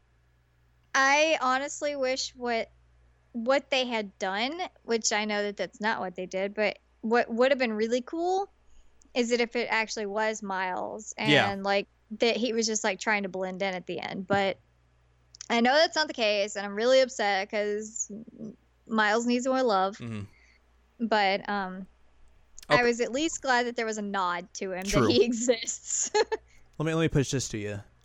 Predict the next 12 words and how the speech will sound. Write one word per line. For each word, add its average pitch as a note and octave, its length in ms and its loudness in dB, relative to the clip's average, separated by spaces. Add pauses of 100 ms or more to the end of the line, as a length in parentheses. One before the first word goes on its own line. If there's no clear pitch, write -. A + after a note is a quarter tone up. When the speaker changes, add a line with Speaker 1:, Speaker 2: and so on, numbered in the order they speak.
Speaker 2:
What C#3 220 6
if D#3 100 4
we D#3+ 120 6
just D3 180 0
replaced C3+ 320 4
this B2 100 0
entire B2+ 280 6
game B2 480 0
and G#2+ 120 -4
made G#2+ 200 2
Spider-Gwen? G#2 680 2 (1900)
Speaker 1:
Um, C4 420 -2